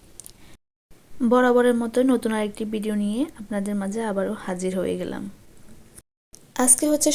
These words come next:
সংসারে কী কী কাজ করব সেগুলো আপনাদের মাঝে একটু শেয়ার করতে যাচ্ছি। তো প্রতিদিনের নিত্য প্রয়োজনীয় যে কাজগুলো করতে হয়, না করলে নয়। তো প্রথমে নাস্তা করে নিয়েছি, তারপর হচ্ছে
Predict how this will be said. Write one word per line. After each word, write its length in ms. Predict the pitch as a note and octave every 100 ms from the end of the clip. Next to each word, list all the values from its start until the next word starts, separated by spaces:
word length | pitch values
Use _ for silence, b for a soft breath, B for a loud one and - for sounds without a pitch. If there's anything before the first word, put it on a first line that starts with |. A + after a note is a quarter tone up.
| -
সংসারে 380 | A#3+ B3 A#3 A#3+
কী 80 | C#4+ C4+
কী 80 | C4+ C#4
কাজ 120 | C4+ -
করব 180 | B3+ B3 C4+
সেগুলো 320 | - A3+ G#3+ A3+ A3
আপনাদের 300 | G#3+ G#3 G#3+
মাঝে 200 | G#3 G3+ G#3+
একটু 140 | A#3 C4
শেয়ার 180 | - A3 A3
করতে 200 | G3+ F#3+ -
যাচ্ছি। 320 | G3+ - - - - b b b b b b
তো 60 | - C4+
প্রতিদিনের 540 | C#4+ C#4+ C4+ C#4+ C#4+ C4
নিত্য 180 | B3 B3 A#3+
প্রয়োজনীয় 420 | A#3+ A3+ A#3 A3+ G#3+
যে 60 | A3+
কাজগুলো 360 | A3+ G#3 G#3+ A3 A3+
করতে 260 | G#3+ - G#3+ G#3+
হয়, 160 | G#3+ A3
না 60 | G3 G3
করলে 260 | G3+ G3+ G#3 G3+
নয়। 160 | G#3 C#4+ - - - - - -
তো 100 | G#3+ G#3
প্রথমে 320 | G#3 G#3 A3 G#3+
নাস্তা 260 | G#3+ - G#3+ G#3+
করে 160 | G#3 G#3
নিয়েছি, 320 | G#3 G#3 - A3+ A3
তারপর 260 | G3 G3+ G3
হচ্ছে 260 | G3 -